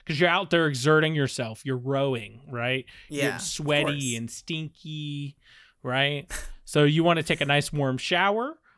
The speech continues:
Speaker 1: uh, but you're out in the middle of the ocean. You know, you gotta come up with the wa-, you know, you've gotta c-, be able to pump the water. You've gotta be able to heat the water. That's a lot of electricity to use. You don't wanna, like, rely on battery packs you have on the ship. The Chincho's there, and it has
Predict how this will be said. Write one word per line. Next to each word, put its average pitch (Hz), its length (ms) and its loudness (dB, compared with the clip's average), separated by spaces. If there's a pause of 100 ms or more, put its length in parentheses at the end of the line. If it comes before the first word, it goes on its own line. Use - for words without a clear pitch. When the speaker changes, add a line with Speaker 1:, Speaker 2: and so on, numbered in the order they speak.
(140)
Speaker 1:
uh, 208 180 0
but 208 180 -4
you're 233 120 2
out 247 160 2
in 233 40 -4
the 233 60 -2
middle 247 240 -4
of 226 60 -8
the 240 140 -4
ocean. 113 420 -2
You 135 100 -4
know, 135 100 2
you 147 140 2
gotta 170 180 2
come 190 200 0
up 190 120 0
with 175 120 -6
the 165 80 0
wa-, 143 180 -4 (200)
you 156 160 -4
know, 120 180 -2
you've 131 260 -6
gotta 143 320 -2
c-, 180 60 -10
be 143 180 -2
able 135 140 0
to 123 80 -2
pump 208 320 -2
the 190 80 0
water. 185 600 2 (240)
You've - 100 -20
gotta 139 140 4
be 123 120 2
able 113 160 -4
to 113 60 -8
heat 214 280 -4
the 202 80 0
water. 190 540 2 (240)
That's 151 180 0
a 165 60 0
lot 143 260 2
of 113 120 0
electricity 117 560 -4
to 190 80 -2
use. 180 580 -2
You 180 60 2
don't 180 120 -2
wanna, 147 160 -2
like, 127 260 2
rely 127 440 0
on 117 320 -8 (360)
battery 139 380 0
packs 127 360 -8
you 127 80 -4
have 127 140 -2
on 117 80 -6
the 113 60 -6
ship. 208 220 -6
The 139 60 -8
Chincho's 202 480 -4
there, 185 200 2
and 160 80 -4
it 180 80 -2
has 123 200 -6